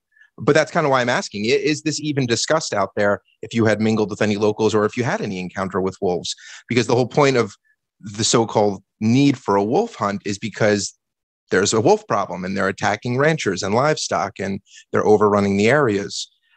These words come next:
Uh, the populations are growing too big, even though they're being miscounted. So I was kind of wondering if, if you had any perspective on that when you were out there.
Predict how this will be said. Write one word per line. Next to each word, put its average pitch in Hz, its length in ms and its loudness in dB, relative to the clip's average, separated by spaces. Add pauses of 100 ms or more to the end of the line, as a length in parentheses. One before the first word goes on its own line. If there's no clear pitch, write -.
(200)
Uh, 98 120 -2
the 92 100 -10
populations 110 640 2
are 101 60 4
growing 98 320 0
too 95 200 -6
big, 92 260 0
even 92 200 -4
though 90 80 -2
they're 92 100 -4
being 92 240 -2
miscounted. 98 600 -4
So 98 280 2 (360)
I 104 100 2
was 101 160 2
kind 107 220 -2
of 92 100 -6
wondering 98 400 2
if, 92 120 -6 (1000)
if - 160 -10
you 107 100 2
had 101 160 -2
any 98 160 -4
perspective 98 460 -4
on 92 140 0
that 92 180 -4
when 92 100 -4
you 92 80 0
were 90 100 0
out 95 120 -4
there. - 220 -10